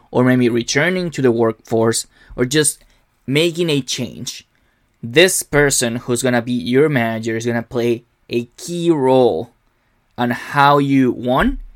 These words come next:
enjoy your job, two, develop as a professional, and three, how other people, other managers, or other colleagues see you. Therefore, it's very important that the relationship between the manager and the employee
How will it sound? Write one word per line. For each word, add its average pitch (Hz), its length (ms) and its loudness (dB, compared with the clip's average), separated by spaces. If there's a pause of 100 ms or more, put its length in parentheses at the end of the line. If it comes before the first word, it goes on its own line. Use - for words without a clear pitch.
(540)
enjoy 123 280 4
your 147 160 4
job, 127 340 0 (320)
two, 131 440 4 (420)
develop 135 640 4
as 143 120 -2
a 135 60 -2
professional, 120 720 -8 (540)
and 123 260 -2
three, 170 380 4 (300)
how 143 280 6 (100)
other 175 280 6
people, 123 540 -4 (260)
other 160 260 2
managers, 120 640 2
or 113 160 -4
other 147 240 4
colleagues 113 560 -4 (300)
see 131 400 2
you. 78 240 -6 (1120)
Therefore, 147 580 6 (240)
it's 135 180 2
very 170 280 6
important 160 480 2
that 131 140 0
the 120 100 2
relationship 147 600 2
between 165 340 -2
the 147 60 -4
manager 131 560 0
and 120 160 -6
the 117 160 -4
employee 135 640 0